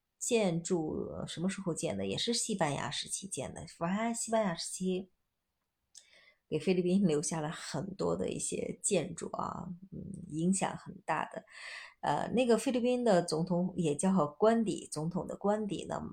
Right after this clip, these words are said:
马拉坎南宫是被公认为是菲律宾最富有历史意义的一个建筑了。它见证了这个国家无数的重大历史事件，历史上总共有十四位的西班牙总督、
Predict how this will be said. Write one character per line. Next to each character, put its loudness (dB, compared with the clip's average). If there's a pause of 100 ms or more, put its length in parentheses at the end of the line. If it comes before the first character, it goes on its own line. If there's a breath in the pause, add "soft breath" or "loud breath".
(380)
马 0
拉 2
坎 -2
南 -4
宫 2
是 -2
被 -2
公 4
认 2
为 -2
是 -4
菲 -6
律 -4
宾 -4
最 2
富 -4
有 0
历 0
史 -2
意 0
义 -4
的 -6
一 -8
个 -4
建 -6
筑 -10
了。 -8 (440 loud breath)
它 2
见 2
证 2
了 6
这 0
个 -2
国 -2
家 0 (480 loud breath)
无 2
数 0
的 0
重 -2
大 -2
历 -6
史 -4
事 0
件， -8
历 2
史 0
上 0
总 -8
共 -2
有 -2
十 -6
四 0
位 2
的 -4
西 -4
班 0
牙 -4
总 -10
督、 -2